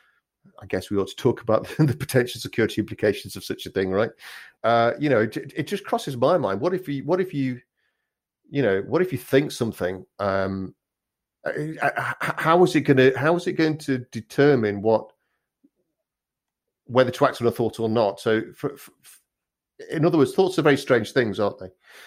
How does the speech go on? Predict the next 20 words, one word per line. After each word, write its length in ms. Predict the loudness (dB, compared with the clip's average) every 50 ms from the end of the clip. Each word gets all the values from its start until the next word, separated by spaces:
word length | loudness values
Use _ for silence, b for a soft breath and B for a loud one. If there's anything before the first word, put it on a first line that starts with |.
| B B
So 180 | 0 4 6
I, 240 | 6 6 6 4 2
I 40 | 4
can 160 | 4 4 4
actually, 280 | 4 2 0 -2 0 2
I 100 | 0 0
can 160 | 2 2 2
imagine 420 | 2 4 4 4 4 2 2 0
myself 380 | -2 0 0 0 0 -2 -2 -4
picking 320 | -8 -8 -6 -4 -2 0
up, 180 | 0 -2 -2 -6 _ _ _ _ _ _ _ _ _ _ _ _ _
I 100 | -2 0
don't 100 | 0 0
know, 280 | 0 0 0 0 -2 -4 -6 -4
uh, 280 | 0 2 2 4 2 2 0 -4 -6
picking 280 | -8 -6 -2 0 0
up 80 | 0 0
my, 300 | 2 2 2 4 4 2
my 180 | 2 2 0 2
mouse. 400 | 4 4 4 4 2 -2 -6 -16